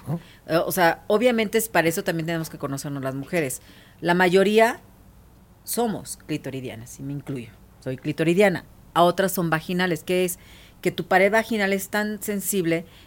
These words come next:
Speaker 2: que logras llegar al orgasmo a través de la
Speaker 1: De la,
Speaker 2: penetración.
Speaker 1: ok.
Speaker 2: Pero la mayoría, de verdad, estamos hablando del ochenta y cinco por ciento de todas las mujeres,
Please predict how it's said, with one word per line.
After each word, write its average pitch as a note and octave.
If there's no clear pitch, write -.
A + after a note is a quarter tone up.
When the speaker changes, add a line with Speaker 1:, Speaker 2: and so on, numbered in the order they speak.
Speaker 2:
que G3+
logras G3+
llegar F3+
al E3+
orgasmo D#3+
a D#3+
través D3
de D3
la C#3+
Speaker 1:
De -
la, A#2+
Speaker 2:
penetración. E3+
Speaker 1:
ok. -
Speaker 2:
Pero G#3+
la G3+
mayoría, G3
de E3
verdad, E3+
estamos G3+
hablando F#3+
del F#3
ochenta D3+
y D3+
cinco G3
por F3+
ciento F3
de D#3+
todas E3
las D#3+
mujeres, D3+